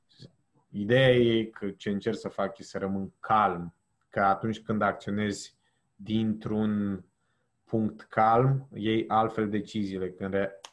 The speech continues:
când reacționezi, automat nu vei lua cea mai bună decizie, vei reacționa bazat emoțional. Uh, e foarte important să,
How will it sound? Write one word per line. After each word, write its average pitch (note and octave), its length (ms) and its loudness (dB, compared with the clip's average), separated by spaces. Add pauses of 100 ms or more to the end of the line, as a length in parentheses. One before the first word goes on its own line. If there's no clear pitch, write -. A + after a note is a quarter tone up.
când G2 180 -4
reacționezi, G#2 1080 -2 (1080)
automat G2 880 -4 (420)
nu G#2 360 -2
vei G2 160 -2
lua F#2+ 280 -2
cea - 180 -12
mai F#2+ 120 -6
bună F#2 260 -10
decizie, F#2 680 -8
vei F#2 260 -12 (600)
reacționa G2+ 800 -4
bazat G2 500 -8 (240)
emoțional. G2+ 760 -4 (520)
Uh, F2+ 420 -10
e F#2 40 -10
foarte A#2 440 0
important G2 600 -4
să, F#2 260 -8